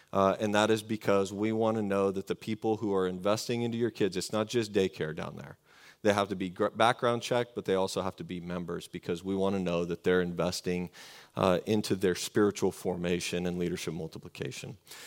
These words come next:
So that's, uh, y-, if you already have done newcomers and already done connection and you are a member, the next step is to get a hold of Liz. And if, uh, if you text me and tell me your name, uh, she will,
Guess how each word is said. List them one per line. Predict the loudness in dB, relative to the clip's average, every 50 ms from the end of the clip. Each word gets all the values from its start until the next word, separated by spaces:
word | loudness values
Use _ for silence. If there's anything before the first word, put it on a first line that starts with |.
| -18 -8
So | 0 2 4 6
that's, | 8 8 8 8 6 2 -4 -6 -6
uh, | -4 0 2 4 6 6 6 4 2 2
y-, | 0 -2 -2 0 0
if | 0 0 0 -2 -6 -6
you | -4 -2 -2 -2 0 4
already | 6 8 8 8 6 6 4
have | 4 2 2
done | 2 2 2 4 2
newcomers | 0 -2 0 0 0 0 0 0 -2 -2 -2
and | -4 -4
already | -2 2 4 4 4 2
done | 2 0 0 0 0
connection | -2 -2 -2 -2 -2 -4 -6 -8 -6 -6
and | -4 -4 -2 0
you | 0 0
are | 2 2 2
a |
member, | 0 0 -2 -2 0 0 0 0
the | -2 -2
next | -2 0 2 2 2 2 0 -4
step | -4 0 2 2 2 2 0 -4
is | -4 -4 -4 -4 -6
to | -8 -8 -10
get | -8 -4 0 2 2 2 0
a | -2 -6
hold | -4 -2 -2 -2 0 -2 -4 -6 -10 -18 -20 -14 -6
of | -4 -4 -4 0
Liz. | 4 6 8 8 8 8 6 4 2
And | -2 -2 -2 0 2
if, | 2 2 2 0 -4 -8 -8 -4
uh, | -2 0 0 2 0 0 -2 -6 -12 -20 -8 -4
if | -4 -4 -2 -2
you | -4 -4 -2
text | 2 2 2 2 2 0 -2
me | -2 0
and | 0 0
tell | 0 0 0 2
me | 2 2 0 2
your | 2 2 2 2
name, | 2 0 0 2 2 2 0 -2 -4 -10 -20 -20 -20 -20 _ -6
uh, | 0 2 2 2
she | 2 0 -2 -2
will, | 0 2 2 2 0 0